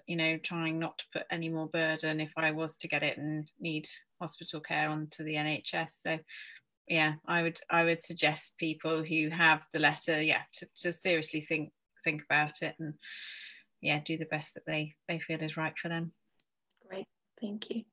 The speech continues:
Speaker 2: Um, question for, for you, Amit. There's a, a, a lady here asking, um, if stem cell transplants are delayed, um, whether there'll be a backlog of patients and who may or may not be prioritised for transplants in the future. Is that something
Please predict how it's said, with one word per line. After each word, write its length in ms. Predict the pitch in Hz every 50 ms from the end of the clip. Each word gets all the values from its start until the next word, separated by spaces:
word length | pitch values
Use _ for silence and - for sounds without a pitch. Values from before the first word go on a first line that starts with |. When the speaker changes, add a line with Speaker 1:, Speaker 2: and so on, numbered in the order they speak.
| _ _ -
Speaker 2:
Um, 460 | 214 226 240 247 254 254 254 254 - - _ _ _ _ _ - - _ _ _ -
question 360 | - 302 294 - - 277 269
for, 380 | - - 254 247 247 240 233 233 - -
for 80 | -
you, 220 | 240 240 254 254 226
Amit. 300 | 196 180 190 202 - -
There's 220 | - 220 220 226
a, 160 | 233 - - - - - - -
a, 340 | - - - - - - -
a 60 | 233 202
lady 300 | 220 233 240 240 233 240
here 200 | 226 247 240 233
asking, 680 | 233 220 226 226 - - 220 214 208 202 208 214 214 - - - - - - - -
um, 340 | - 208 214 208 202 208 226 -
if 320 | - 247 233 - - - - -
stem 320 | - - 262 254 240 240
cell 180 | 233 233 220 214
transplants 440 | - 226 208 214 - 214 208 -
are 180 | 208 208 214 214
delayed, 760 | 208 214 202 214 220 208 175 - 190 214 220 233 233 233 - - -
um, 460 | 214 208 196 190 190 190 190 190 233 -
whether 280 | - 214 202 190 202
there'll 200 | 190 208 202 196
be 100 | 190 208
a 40 | 196
backlog 480 | 196 - 202 - - - 208 196 196 202
of 100 | 202 -
patients 540 | - 202 202 208 - - 196 196 214 - -
and 140 | 196 190
who 420 | 202 - 220 202 196 196 196 196 196 214
may 300 | 214 196 196 196 196 196
or 60 | 190
may 180 | 190 190 190
not 180 | 196 196 190 -
be 80 | - 196
prioritised 720 | - - 196 196 196 196 196 - 208 190 190 - - -
for 260 | - - 202 196 196
transplants 520 | 190 - - 101 - - - - - - -
in 80 | 95
the 60 | -
future. 380 | 196 - 226 214 - - - 190
Is 140 | 196 196 -
that 180 | - 214 214 -
something 560 | - 247 226 220 226 - 233 220 220 226 226